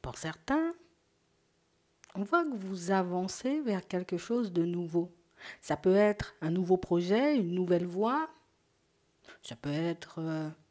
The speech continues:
une nouvelle maison, une nouvelle personne. En tout cas, ici, on avance en direction de la nouveauté. On sent que vous allez sous peu, vous voyez, comme donner à votre vie, vous voyez, comme une autre tournure.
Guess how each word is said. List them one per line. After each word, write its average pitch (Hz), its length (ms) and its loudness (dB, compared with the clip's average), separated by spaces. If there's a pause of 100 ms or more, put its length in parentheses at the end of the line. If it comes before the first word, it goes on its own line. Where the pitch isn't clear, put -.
une 160 160 -2
nouvelle 165 320 0
maison, 196 480 2
une 208 180 4
nouvelle 196 340 2
personne. 262 600 2
En 226 80 2
tout 214 140 -8
cas, 302 160 2
ici, 254 380 0
on 208 180 0
avance 208 420 -2
en 175 80 0
direction 214 680 -2
de 240 120 -2
la 170 120 0
nouveauté. 185 680 2 (960)
On 196 60 0
sent 277 200 4
que 262 60 0
vous 208 680 -2 (580)
allez 208 240 6
sous - 240 0
peu, 226 260 6
vous 269 140 -2
voyez, 196 380 -2
comme 190 380 -2
donner 208 480 0
à 202 120 0
votre 196 500 0
vie, 214 320 0
vous 233 80 -2
voyez, 196 300 0
comme 233 240 0
une 196 200 2
autre 214 360 0
tournure. 196 560 0